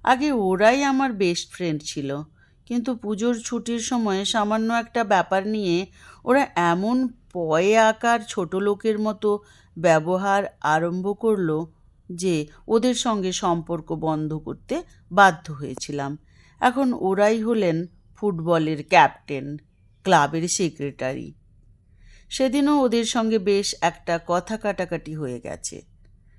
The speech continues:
সে আবার অঙ্ক ক্লাসে। আমার একার দোষ নয়, কিন্তু ধরা পড়ে বকুনি খেলাম আমি। ওরা দেখলাম খাতার আড়ালে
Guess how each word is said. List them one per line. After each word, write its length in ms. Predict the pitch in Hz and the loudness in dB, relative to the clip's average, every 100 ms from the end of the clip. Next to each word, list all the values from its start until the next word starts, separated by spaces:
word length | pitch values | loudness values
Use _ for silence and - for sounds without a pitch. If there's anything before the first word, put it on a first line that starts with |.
| _ | _
সে 220 | - 202 | -8 -2
আবার 280 | 190 185 185 180 _ _ | 0 0 -2 -4 _ _
অঙ্ক 420 | - 208 208 180 170 | 0 2 2 -2 -6
ক্লাসে। 480 | 131 - - - - _ _ _ _ - _ - _ _ _ _ _ | -6 -8 -10 -14 -18 _ _ _ _ -20 _ -20 _ _ _ _ _
আমার 480 | 110 110 120 208 381 | -12 -8 -4 0 2
একার 460 | 320 277 302 302 | 2 2 2 0
দোষ 260 | 277 285 - | 2 0 2
নয়, 220 | 247 247 | 2 2
কিন্তু 280 | 254 262 277 | 2 0 -2
ধরা 400 | 220 220 190 202 | 0 2 4 4
পড়ে 320 | 202 247 254 | 2 0 0
বকুনি 520 | 202 190 180 202 208 | 0 -2 -2 -4 -6
খেলাম 420 | 202 226 220 220 220 _ _ | -4 0 2 2 -2 _ _
আমি। 500 | 151 170 160 139 123 - _ _ _ _ _ _ _ _ _ 190 | 2 2 2 -4 -8 -14 _ _ _ _ _ _ _ _ _ 0
ওরা 200 | 196 196 | 2 2
দেখলাম 520 | 208 196 190 165 170 _ _ | 2 0 2 2 -2 _ _
খাতার 480 | - 170 156 160 156 | 0 2 2 0 0
আড়ালে 640 | - 147 143 151 202 311 | -2 -2 -2 -2 -2 -4